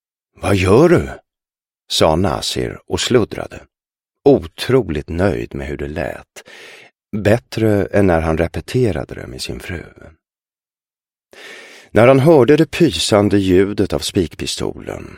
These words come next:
och kände hur spiken genomborrade handen, skrek Nasir.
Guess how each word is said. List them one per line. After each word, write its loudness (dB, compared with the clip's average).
och 0
kände 4
hur 0
spiken 0
genomborrade 0
handen, -2
skrek -2
Nasir. -12